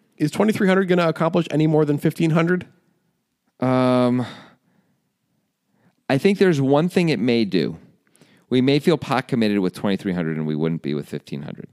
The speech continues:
Speaker 1: Okay.
Speaker 2: So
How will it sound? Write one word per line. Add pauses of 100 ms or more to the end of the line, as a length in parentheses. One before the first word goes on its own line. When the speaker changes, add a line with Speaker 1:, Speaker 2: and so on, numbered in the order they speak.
(880)
Speaker 1:
Okay. (480)
Speaker 2:
So